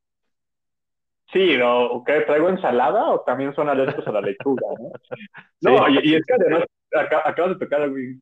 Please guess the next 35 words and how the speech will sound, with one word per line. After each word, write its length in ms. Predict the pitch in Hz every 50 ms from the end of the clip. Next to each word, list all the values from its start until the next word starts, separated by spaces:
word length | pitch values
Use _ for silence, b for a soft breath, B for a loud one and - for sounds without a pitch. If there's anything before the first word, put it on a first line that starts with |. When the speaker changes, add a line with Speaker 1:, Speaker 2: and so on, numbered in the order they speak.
| _ _ -
Speaker 1:
bien 240 | 123 110 104 101 -
claro. 280 | - 180 226 190 120 98 -
O 20 | -
sea, 80 | 101
de 120 | 95 101 107
niños, 400 | 123 131 139 139 147 180 202 - -
pues, 80 | 113 110
nos 140 | 101 - -
encantaba 560 | 107 - 98 92 - 98 98 107 117 - -
ser 160 | - 104 98 -
protagonistas 840 | 139 139 - 135 117 98 90 90 92 95 104 113 _ - 165 147 -
y 40 | 98
ser 140 | - 104 101
los 180 | 120 113 104 110
más 160 | 104 101 - _
pro, 280 | - - 208 185 - _ _ _ _ _ _ _ _ _ _
¿no? 180 | 104 104 113 156
Entonces, 280 | 170 - 120 120 117
por 80 | - 110
eso 140 | 101 135 127 104
cuando 220 | 117 104 101 98
te 100 | - 95
decían, 300 | 95 92 - - 101 98
"¿Qué 120 | - 135 113
quieres 280 | - 147 156 160 160 -
traer?". 380 | - 101 95 98 104 110 160 - 113
Ah, 160 | 107 110 110 - -
pues, 260 | - - - 90 -
este, 380 | _ _ - 90 85 82 82 80 _ _ _ _ _ _ _ -
sí, 160 | 120 120 107
¿no? 180 | 101 98 110
El 140 | 120 117 -
pastel, 540 | - 90 - _ - 110 101 95 87 - -
¿no? 120 | _ - - _ _
Y, 200 | 101 98 95